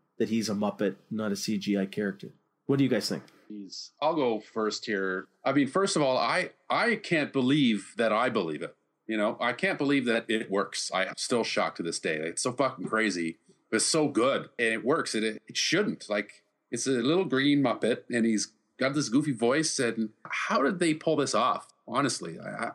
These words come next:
Speaker 2: I, I don't know how they pulled this off. If you've never seen Star Wars and you're, like, rolling into this now, and you gotta watch this puppet on screen instead of a C G character, <sighs> honestly, I, th-, I think yes. I think, yes, you could do it because somehow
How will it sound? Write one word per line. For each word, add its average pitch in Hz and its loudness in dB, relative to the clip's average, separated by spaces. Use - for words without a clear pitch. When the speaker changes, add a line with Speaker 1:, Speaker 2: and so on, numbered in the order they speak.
Speaker 2:
I, 151 0
I - 2
don't 175 2
know 139 4
how 120 2
they 104 2
pulled 95 -4
this - -4
off. - -14
If 131 0
you've 123 2
never 170 2
seen 156 2
Star 117 2
Wars 104 2
and 101 0
you're, 95 0
like, 92 2
rolling 120 4
into 110 4
this 104 2
now, 95 2
and 101 2
you 107 4
gotta 110 2
watch 110 0
this 104 2
puppet 117 0
on 107 2
screen 104 0
instead 95 -4
of 92 -2
a - -6
C 107 -2
G 98 -4
character, 104 0
<sighs> - 0
honestly, 170 2
I, 147 0
th-, - -6
I 123 2
think 170 0
yes. - 0
I 117 0
think, 151 -2
yes, 120 0
you 113 2
could 107 -4
do 131 2
it - -4
because 135 0
somehow 131 2